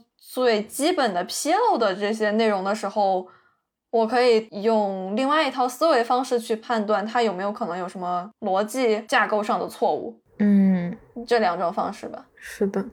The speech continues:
Speaker 2: 那所以说其实这种什么逻辑思维的普及啊，我觉得也很重要。<laughs>
Speaker 1: 唉，感觉科普这些东西它就是很难干过那些什么一句话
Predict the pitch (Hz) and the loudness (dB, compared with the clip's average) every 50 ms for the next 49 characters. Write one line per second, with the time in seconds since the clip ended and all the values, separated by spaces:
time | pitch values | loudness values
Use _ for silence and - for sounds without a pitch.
0 | - _ _ 214 202 196 - 226 226 220 214 220 226 226 226 - 220 214 220 226 | -16 _ _ -2 -2 2 4 4 6 6 6 4 2 2 2 2 2 4 4 6
1 | 226 220 - - - 233 214 214 196 190 - 190 190 190 196 196 - - 196 196 | 4 4 2 2 0 2 2 2 0 2 2 2 4 4 2 0 0 2 4 4
2 | 190 196 202 202 - 233 233 226 214 - - - - 220 220 208 196 190 196 196 | 6 4 4 2 0 2 2 2 2 0 -2 2 4 4 6 6 6 6 4 2
3 | 196 - - - - 190 - 151 151 160 170 185 196 190 190 190 - _ - 196 | 2 -4 -4 -4 -4 -2 0 0 0 0 0 -2 -4 -4 -6 -10 -12 _ -8 -4
4 | 196 180 175 175 175 175 180 165 185 170 143 156 175 180 214 - - - 247 220 | 0 0 2 2 2 0 -2 -2 0 -2 -2 0 0 2 2 2 2 0 0 -2
5 | - - - _ _ _ _ _ _ _ 208 202 196 - - - - _ _ _ | -2 -4 -10 _ _ _ _ _ _ _ -10 -10 -10 -12 -14 -18 -20 _ _ _
6 | _ - 240 233 226 262 311 359 381 370 - - - - 359 381 370 - 285 226 | _ -2 0 2 2 4 4 2 2 0 -6 -8 -6 -2 0 0 0 2 0 0
7 | 214 226 277 330 311 294 330 330 311 269 302 302 - 392 370 359 320 294 285 - | 2 2 0 0 0 0 2 0 0 0 -2 -2 0 -2 0 2 0 -2 -2 -4
8 | - - - - - - - - 370 247 233 220 208 214 254 320 320 381 381 277 | -10 -14 -16 -14 -14 -10 -2 0 2 2 2 2 2 0 0 0 0 0 0 2
9 | 269 254 277 262 247 254 254 254 254 240 247 247 254 247 247 247 247 254 262 - | 0 2 2 2 2 2 2 2 2 2 4 4 4 4 4 4 2 2 0 -2
10 | 214 220 208 208 190 226 247 - 294 254 254 - 262 233 220 214 208 202 202 | -2 -2 -2 0 -2 -4 -2 0 0 0 2 2 2 2 4 4 2 2 0